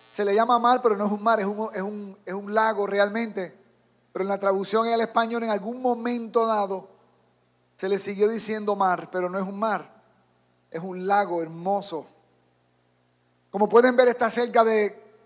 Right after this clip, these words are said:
Capernaum, Capernaum donde Jesús tenía sus oficinas centrales, <laughs> la casa de Pedro. Y gran parte de los milagros y las proezas y las cosas hermosas que hizo Jesús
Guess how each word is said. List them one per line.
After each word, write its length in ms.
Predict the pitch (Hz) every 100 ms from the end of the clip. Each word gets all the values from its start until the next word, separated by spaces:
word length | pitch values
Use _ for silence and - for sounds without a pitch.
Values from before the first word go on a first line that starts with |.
| 208
Capernaum, 600 | 214 214 208 214 240 233
Capernaum 600 | 214 202 202 208 220 240
donde 240 | 226 220
Jesús 520 | 196 202 226 247 - - _ _ _ _
tenía 280 | 220 220 240
sus 160 | 240
oficinas 500 | 226 220 202 233 240
centrales, 560 | - 202 185 170 151 135 - _ _ _ -
<laughs> 800 | 147 _ _ - - _ _ -
la 140 | 185
casa 320 | 190 208 - 214
de 140 | 202
Pedro. 440 | 190 170 156 139 - _ _ _ _ _ _ _
Y 60 | 208
gran 340 | 202 247 254
parte 320 | 262 262 262
de 80 | 247
los 100 | 240
milagros 640 | 226 214 220 240 240 226
y 40 | 220
las 120 | 202
proezas 600 | - 208 208 247 226 233
y 40 | 220
las 140 | 196
cosas 320 | 220 208 233
hermosas 560 | 208 196 240 233 233 196 - _ _ _
que 120 | - 208
hizo 340 | 247 226 254
Jesús 760 | 220 214 269 240 214 - -